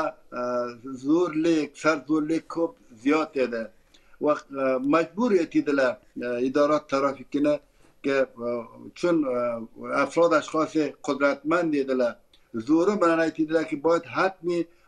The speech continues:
bunga javoz ronindalik bergan. E, jodahoy Afg'oniston yo sarakhoy Afg'oniston, shu shohrolar, e, jodalar ikki tarafa emas, bir tarafa,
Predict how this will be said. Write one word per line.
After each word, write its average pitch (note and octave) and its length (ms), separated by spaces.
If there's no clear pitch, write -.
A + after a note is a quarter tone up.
bunga D3 300
javoz D3+ 340
ronindalik C3+ 680
bergan. A#2+ 440
E, - 20
jodahoy E3+ 540
Afg'oniston C#3+ 720
yo D#3 80
sarakhoy C#3+ 520
Afg'oniston, C3 680
shu E3+ 180
shohrolar, C#3+ 760
e, B2 80
jodalar D3 340
ikki - 280
tarafa C#3 400
emas, C#3+ 420
bir C#3 260
tarafa, A#2+ 680